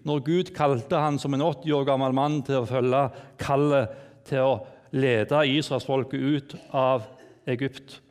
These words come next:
Og du finner mange, mange flere som hadde sine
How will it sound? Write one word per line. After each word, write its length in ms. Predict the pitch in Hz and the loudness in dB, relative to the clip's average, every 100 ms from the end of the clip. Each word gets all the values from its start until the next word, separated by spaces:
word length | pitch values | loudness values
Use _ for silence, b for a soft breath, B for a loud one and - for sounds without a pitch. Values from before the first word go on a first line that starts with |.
| _ _ | _ _
Og 80 | 156 | -4
du 80 | 175 | 0
finner 440 | 226 220 220 - | 0 2 2 0
mange, 580 | 175 208 233 185 208 220 202 | -2 0 2 2 2 2 2
mange 280 | 190 196 | 0 0
flere 340 | - 180 185 180 | 2 4 4 4
som 160 | 160 185 | 0 -2
hadde 240 | 175 190 175 | 0 0 -2
sine 640 | - 208 180 156 185 180 | -4 -4 -2 0 0 -2